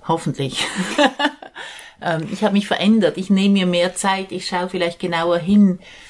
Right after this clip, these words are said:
aber der Akt des Schreibens an sich, der ist immer derselbe und das ist auch das, ich,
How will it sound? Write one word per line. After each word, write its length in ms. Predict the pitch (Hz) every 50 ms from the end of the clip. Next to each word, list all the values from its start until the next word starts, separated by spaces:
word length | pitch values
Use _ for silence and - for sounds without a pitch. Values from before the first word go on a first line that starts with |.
| - - _ _ _
aber 540 | - 170 180 175 180 180 180 170 170 - - _ _ _ _ _ _ _ _ _ _ _ _ _ _ - - _ _ _ _ -
der 120 | - -
Akt 280 | - 170 160 - - -
des 120 | 202 -
Schreibens 400 | - - 190 190 208 208 202 202
an 220 | - - 185 180 180
sich, 320 | - 202 226 247 - -
der 160 | - 202 175
ist 160 | - 196 -
immer 240 | - - 208 214 214
derselbe 640 | 196 196 180 175 - 185 180 196 202 185 165 151 -
und 240 | - - 165 170 - - - - - - - -
das 180 | 185 180 175 -
ist 280 | 190 185 185 - - 180
auch 180 | 165 170 170 -
das, 720 | - 185 180 - - - - - - - - - - - - - - - -
ich, 460 | - - - 98 - - - - -